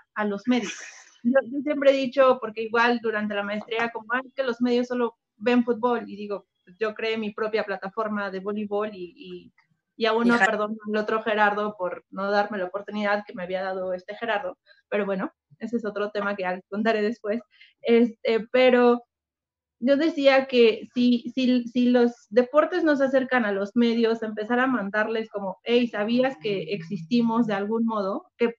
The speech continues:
Speaker 1: que puede estar mal, ¿eh? Y espero, pues, me corrijan o, o digan cómo es la situación, pero ¿cómo se acerca un deporte? ¿Cómo un atleta dice, "¿sabes qué? Acabo de ganar el campeonato mundial, nadie lo sabe, pero ¿cómo me puedo acercar a un medio?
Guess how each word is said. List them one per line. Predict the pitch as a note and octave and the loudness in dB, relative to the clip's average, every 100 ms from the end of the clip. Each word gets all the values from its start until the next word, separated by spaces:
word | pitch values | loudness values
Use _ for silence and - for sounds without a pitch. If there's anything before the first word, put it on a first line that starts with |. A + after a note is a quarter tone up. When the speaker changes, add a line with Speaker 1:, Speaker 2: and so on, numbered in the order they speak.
| _ | _
Speaker 1:
que | A#3+ | 0
puede | C4 D#4 | 4 4
estar | D#4 B3 | 2 2
mal, | A#3+ G3 | 2 2
¿eh? | G3 | -2
Y | B3 F#3 | -2 -6
espero, | G3 - G#3 G#3+ G3+ F3+ | -6 -6 -4 -2 -4 -4
pues, | F#3 | -10
me | F#3 F#3 | -10 -10
corrijan | G3+ G#3 G#3+ A3 F#3+ | -6 -6 -4 -4 -4
o, | F3+ | -6
o | F#3 | -8
digan | G3+ G3+ | -6 -6
cómo | G3 G3+ | -6 -8
es | G3+ | -8
la | G3+ | -8
situación, | G#3 F#3 F#3+ G#3+ B3 - _ | -10 -12 -6 -6 -8 -16 _
pero | C4+ C4+ | 2 4
¿cómo | C#4 D#4+ F4+ | 4 2 0
se | D#4+ | -2
acerca | C#4+ D#4 D#4+ - A#3 D4+ A4 | 0 0 -2 -2 0 0 0
un | B3+ | 2
deporte? | B3+ B3+ D4 - G#3+ | 2 2 -2 -2 -2
¿Cómo | B3+ C#4 D4 | -2 0 0
un | C#4+ | 0
atleta | C#4 C4 B3+ C4 | 0 0 0 2
dice, | B3+ C4 | 0 0
"¿sabes | B3+ C#4+ C4 | 0 -2 -2
qué? | C#4 | 0
Acabo | C4+ C4 C#4 | 0 2 2
de | C4+ | 2
ganar | G#3+ A3 B3 | 0 0 2
el | C4 B3+ | 2 2
campeonato | G#3+ G#3+ A3+ A#3 | -4 -4 -4 -2
mundial, | B3+ G3+ G3+ A3 C4 D#4+ _ _ A#3+ | -2 -2 -2 -2 -2 -6 _ _ 0
nadie | C4+ C#4+ | 2 2
lo | A#3+ | 2
sabe, | G#3 - A#3 A#3 A#3+ - - | -2 -2 -2 -2 -2 -2 -2
pero | A#3 - | 0 2
¿cómo | C#4 | 0
me | D4+ C4 | 2 0
puedo | C4 D4+ | 0 2
acercar | D4+ B3 A#3 A3+ | 2 0 -4 -4
a | A3+ | -2
un | A3+ | -4
medio? | G#3+ F3+ | -4 -8